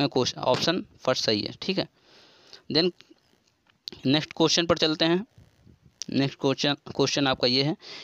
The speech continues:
किसी विद्यालय में छः सौ विद्यार्थी हैं, यदि उनमें से चार सौ विद्यार्थी तेलुगु बोल सकते हैं तथा तीन सौ विद्यार्थी हिंदी बोल सकते हैं,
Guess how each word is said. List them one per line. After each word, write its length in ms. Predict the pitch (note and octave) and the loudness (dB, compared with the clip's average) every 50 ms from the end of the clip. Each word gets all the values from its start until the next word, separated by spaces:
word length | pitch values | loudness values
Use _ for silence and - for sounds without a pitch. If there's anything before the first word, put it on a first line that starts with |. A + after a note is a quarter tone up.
| - - - | -18 -6 -2
किसी 220 | - D3 - F#3 | 0 2 2 2
विद्यालय 520 | F#3 E3+ E3+ D3+ D#3 D#3+ D3+ D#3 D#3+ F3 F#3+ | 2 0 0 2 4 4 4 4 4 4 4
में 300 | F#3+ E3 A#2+ B2 D3 F#3 - _ - - - - - - - - - - - | 4 2 2 0 -2 -4 -8 _ -20 -20 -20 -20 -20 -20 -20 -20 -20 -8 -2
छः 240 | - - - - D#3 | 0 2 4 4 4
सौ 160 | D3 - F#3+ | 4 4 4
विद्यार्थी 560 | F#3 E3+ D#3+ C#3+ D3 C#3+ C#3 D3 - - F#3 E3+ | 2 2 2 2 2 2 2 0 0 2 2 4
हैं, 240 | D#3 D3+ D3 D#3+ - _ - - - - - | 4 2 0 -2 -4 _ -16 -20 -16 -10 -6
यदि 360 | C3 C3+ D3+ F3+ F3 E3+ A2+ - _ _ - | -2 2 2 4 4 2 0 -2 _ _ 2
उनमें 340 | D#3 D#3+ D#3 E3 F3+ G3 G3+ | 4 6 6 6 6 4 4
से 300 | F#3 - F3+ D#3 D3+ D#3 | 4 4 4 4 4 4
चार 360 | - - - D3+ C#3+ E3 E3+ | 2 2 4 4 4 4 4
सौ 180 | - - F#3 E3 | 4 4 4 4
विद्यार्थी 580 | C#3+ C#3+ C#3 C3+ D3 D3 D#3 D#3 - D#3+ D3+ | 4 2 2 2 2 2 2 2 0 0 0
तेलुगु 500 | - _ - D#3 D3 D3+ D#3 D#3+ E3+ G3 | 0 _ 2 4 4 4 4 4 4 4
बोल 240 | F#3+ E3+ E3 D#3+ D#3 | 6 6 6 6 6
सकते 320 | - D3+ C#3 - - - | 4 2 0 0 0 0
हैं 360 | F3 E3+ D#3+ D#3 C#3 C3+ C#3 - - - - - - - | 2 2 4 2 2 0 0 -2 -6 -14 -20 -10 -4 -2
तथा 220 | C#3+ C3+ - D#3+ E3 | 0 2 2 2 0
तीन 420 | - - _ _ - D#3+ E3+ F#3 | 0 -2 _ _ 2 4 4 4
सौ 140 | F3+ - F3+ | 4 2 2
विद्यार्थी 560 | D#3+ D3+ C#3 C#3 C#3+ C3+ C#3 C3+ - E3+ D#3 | 2 2 2 4 4 2 2 2 0 0 0
हिंदी 300 | C#3+ C3+ C#3 D3 D#3 F3+ | 2 2 4 4 4 4
बोल 220 | F3 D#3+ D3 C#3 C3 | 4 6 4 4 4
सकते 320 | - B2+ - - - D#3+ | 2 0 0 0 0 0
हैं, 280 | D#3 D3 C3+ C3 C#3+ | 2 2 2 2 0